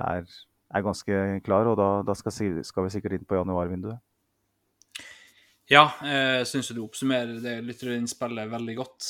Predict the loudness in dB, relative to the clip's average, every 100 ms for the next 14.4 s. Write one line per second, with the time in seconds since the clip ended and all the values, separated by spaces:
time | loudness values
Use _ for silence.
0 | -10 -10 -8 -6 -6 -6 -6 -6 -6 -6
1 | -6 -8 -12 -12 -4 -2 0 -4 -6 -10
2 | -4 -4 -4 -6 -6 -4 -6 -8 -10 -6
3 | -6 -6 -6 -6 -6 -8 -12 -16 _ _
4 | _ _ _ _ _ -8 -6 -10 -10 -12
5 | -12 -16 -20 _ _ _ _ _ _ _
6 | _ -4 0 2 0 -4 -6 0 4 2
7 | 2 -2 0 0 -2 _ _ -4 0 2
8 | 0 -2 0 2 2 4 4 4 4 6
9 | 6 6 2 2 0 -2 -8 -10 -10 -12
10 | -10 -8 -6 -4 -6 -10 _ _ _ _
11 | -6 -4 -4 -4 -4 -4 -6 -10 -10 -10
12 | -12 -10 -10 -10 -10 -10 -12 -10 -10 -10
13 | _ _ _ _ _ -4 2 2 0 -10
14 | -10 0 0 0